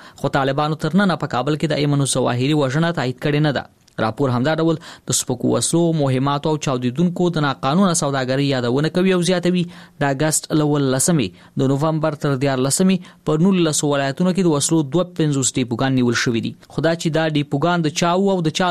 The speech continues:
لخوا نیول شوي، په اړه جزئیات نه دي ورکړل شوي، مګر د ملګرو ملتونو سرمنشي په خپل راپور کې وایي، دا وسلې د شخصي ګټو لپاره د غیر مسؤلو قومندانانو لخوا ساتل کیږي او پلورل کیږي.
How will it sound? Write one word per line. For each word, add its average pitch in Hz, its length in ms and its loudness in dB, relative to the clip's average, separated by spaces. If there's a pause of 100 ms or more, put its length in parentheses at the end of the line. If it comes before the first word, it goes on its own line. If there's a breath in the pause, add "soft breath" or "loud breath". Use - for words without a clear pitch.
لخوا 147 260 -2
نیول 127 240 0
شوي، 190 240 2
په - 300 -4
اړه 139 180 0
جزئیات 139 340 0
نه 127 80 2
دي 113 120 2
ورکړل 117 360 -2
شوي، 208 240 2
مګر 190 240 0
د 165 80 4
ملګرو 151 320 0
ملتونو 151 440 0
سرمنشي 143 400 0
په - 100 -6
خپل 131 180 0
راپور 147 280 -2
کې 180 120 2
وایي، 185 160 -2 (360 loud breath)
دا 139 120 2
وسلې 156 380 0
د 139 100 0
شخصي 135 320 -2
ګټو 180 240 2
لپاره 175 360 0
د 156 100 -2
غیر 147 180 2
مسؤلو 185 400 0
قومندانانو 131 560 0
لخوا 135 320 -2
ساتل 117 300 -4
کیږي 185 260 2
او 196 60 0 (100)
پلورل 117 380 0
کیږي. 107 260 -4